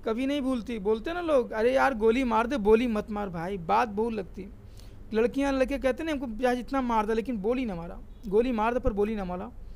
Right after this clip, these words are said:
तो वही चीज़ है, कड़वी बात हमेशा बहुत लगती। पता नहीं कौन सी बात किसके दिल को छू जाए, है ना। तो तलवार का घाव तो भर जाता, लेकिन बात का घाव नहीं भरता।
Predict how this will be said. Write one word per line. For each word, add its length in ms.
तो 60
वही 140
चीज़ 220
है, 80
कड़वी 320
बात 300
हमेशा 280
बहुत 180
लगती। 240
पता 200
नहीं 120
कौन 220
सी 120
बात 240
किसके 260
दिल 140
को 120
छू 160
जाए, 200
है 80
ना। 180
तो 80
तलवार 380
का 140
घाव 220
तो 120
भर 180
जाता, 300
लेकिन 300
बात 260
का 120
घाव 340
नहीं 340
भरता। 380